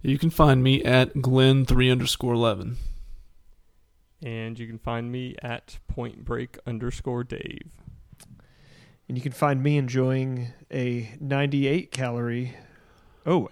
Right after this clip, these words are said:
Speaker 3: eighty-five calorie Michelob Ultra Pure Gold.
Speaker 2: Probably
Speaker 1: That,
Speaker 2: have two of 'em then.
Speaker 1: that leads to my first question. How much more weight have you gained,
Speaker 3: <laughs>
Speaker 1: fatty?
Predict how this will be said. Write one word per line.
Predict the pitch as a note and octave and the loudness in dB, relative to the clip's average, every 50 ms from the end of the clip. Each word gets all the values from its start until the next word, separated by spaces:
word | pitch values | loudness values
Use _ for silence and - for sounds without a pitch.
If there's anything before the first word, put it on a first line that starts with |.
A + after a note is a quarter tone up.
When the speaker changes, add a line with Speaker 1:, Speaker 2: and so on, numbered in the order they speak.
| - | -2
Speaker 3:
eighty-five | C3 D#3+ F#3 F#3 C#3+ - - B2 A#2 A2 A2 - | 0 0 2 2 0 0 0 -2 -2 -4 -6 -6
calorie | - B2 A2+ A2+ A#2 A#2 A2 G#2 A2 A2+ G#2+ - - - - - - - C3+ | -4 -4 -2 -2 -4 -6 -6 -8 -8 -10 -12 -16 -16 -18 -18 -18 -16 -12 -6
Michelob | C3+ D#3+ E3 - E3+ E3 D#3+ D#3+ D3+ D3 | -4 -4 -2 0 2 2 4 2 2 2
Ultra | - - D#3 D3 - - D#3 C#3+ | 0 -2 -2 -2 -2 -2 -2 -2
Pure | - - - - E3 E3 E3+ E3 D#3+ | -4 -6 -4 0 2 2 2 2 0
Gold. | C#3+ D3+ D3 D#3 D#3+ C3 G#2 G2+ - - - B2+ - - - - - - - - _ _ - - - - - - - - - - - - | 2 2 2 4 2 0 -2 -4 -10 -14 -18 -20 -20 -20 -20 -20 -20 -20 -20 -20 _ _ -20 -20 -20 -20 -18 -14 -14 -14 -14 -12 -8 -4
Speaker 2:
Probably | - A#2+ C3 - - | 0 0 0 0 0
Speaker 1:
That, | E3 | -2
Speaker 2:
have | C3 B2 - - | -6 -6 -8 -6
two | - F3+ F#3 D#3+ | -4 -2 -2 -2
of | D3 F3 B2+ | -2 -2 -4
'em | A#2+ A#2 | -6 -6
then. | A#2 A#2 A#2 A#2 E3 - - - - - - - - - - - - - - | -6 -6 -6 -8 -10 -10 -12 -16 -18 -20 -18 -20 -20 -12 -8 -6 -6 -4 0
Speaker 1:
that | C#3+ C#3+ E3+ | 2 2 2
leads | E3+ D3+ D3+ D#3 D3+ C#3+ C3+ B2+ - - - - - - - | 4 4 4 4 4 4 2 2 4 4 4 4 2 -2 -4
to | - C3+ | 0 4
my | C3 C3+ D3+ | 6 6 6
first | D3 - C#3 C3+ - - | 6 4 2 0 0 0
question. | - C#3 C3 B2 - - - D3+ D#3+ D3 - - - - - - - - - - - - - - _ - _ - - - - - - - - - - - - - - - - | 0 0 0 0 0 -2 -2 -2 -2 0 0 0 -2 -2 -2 -6 -8 -8 -8 -8 -8 -12 -14 -20 _ -20 _ -20 -20 -20 -20 -20 -20 -20 -20 -20 -20 -20 -20 -20 -12 -4 2
How | C#3 | 4
much | C#3+ C3+ - C#3+ | 4 4 6 6
more | C#3 C3+ C3 | 6 6 6
weight | A#2+ B2 C3+ C#3+ C#3+ - - | 6 6 6 6 6 4 2
have | A#2+ A#2 B2 | 0 0 0
you | B2+ B2+ | 0 2
gained, | C#3 C3 A#2+ A#2 A#2 A#2+ A#2+ A#2 A#2 A#2+ - - - - - | 2 4 4 4 4 4 2 2 2 0 0 -2 -4 -6 -4
Speaker 3:
<laughs> | - D3 - | -4 -4 -4
Speaker 1:
fatty? | - - C3+ B2+ B2 C3 C3+ C#3 C3+ B2+ | -2 0 2 4 4 4 4 4 4 2